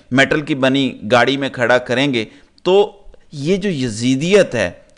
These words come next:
इससे लोग क्या, अ, सबक लेंगे? आपकी डिमांड है कि आपको वफादार भी कहा जाए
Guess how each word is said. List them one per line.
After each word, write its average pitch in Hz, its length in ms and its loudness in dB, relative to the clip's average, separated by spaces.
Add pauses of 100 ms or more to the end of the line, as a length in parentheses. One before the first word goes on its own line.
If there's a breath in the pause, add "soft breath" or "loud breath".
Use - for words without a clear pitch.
(160)
इससे 175 580 0
लोग 127 400 0
क्या, 156 300 6
अ, - 540 -2
सबक 123 400 0
लेंगे? 87 400 -6 (680)
आपकी 143 360 2
डिमांड 156 460 4
है 143 140 4 (480 loud breath)
कि 156 380 0
आपको 139 720 2
वफादार 120 540 2
भी 135 120 -4
कहा 120 320 -2
जाए 107 260 -6